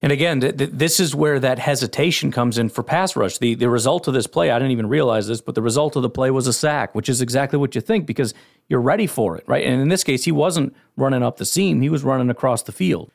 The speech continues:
So Keyshawn Nixon drops into zone. And Baker Mayfield knows he's gonna run into that zone. He's gonna run, you know, into the middle of the field, and eventually he's gonna come free,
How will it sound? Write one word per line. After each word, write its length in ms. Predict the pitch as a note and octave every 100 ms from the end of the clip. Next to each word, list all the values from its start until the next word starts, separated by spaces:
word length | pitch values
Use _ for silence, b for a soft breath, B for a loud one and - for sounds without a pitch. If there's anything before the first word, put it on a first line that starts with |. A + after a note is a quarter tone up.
| -
So 120 | C#3
Keyshawn 420 | - F3 E3 E3
Nixon 300 | D3+ D3 D3+
drops 340 | B2+ B2+ B2 C#3+
into 120 | A#2+
zone. 320 | B2+ D3+ - - _ _ _ _ _ _ -
And 400 | C#3 B2+ B2 A#2+
Baker 240 | A#2+ D#3 D3+
Mayfield 420 | C#3 D3 C#3+ B2+
knows 340 | D3+ C#3 A#2
he's 160 | C#3 C3+
gonna 140 | C#3
run 200 | B2 A2+
into 180 | C3 E3
that 220 | F3 E3+
zone. 300 | D#3 F3 F#3+ B B
He's 160 | E3 C#3+
gonna 140 | C#3
run, 280 | C3 B2+ B2 - - - -
you 140 | A#2
know, 240 | A2 A2 - _ _ -
into 360 | F3+ G3+ F#3+
the 100 | D3+
middle 240 | D3+ D#3 D#3
of 60 |
the 80 | C3+
field, 400 | - A#2 G#2+ A#2+ -
and 120 | C3+
eventually 340 | E3+ - D3
he's 100 | C#3
gonna 160 | C3+ B2+
come 220 | C#3 D3+
free, 420 | - A#2 A2 B2+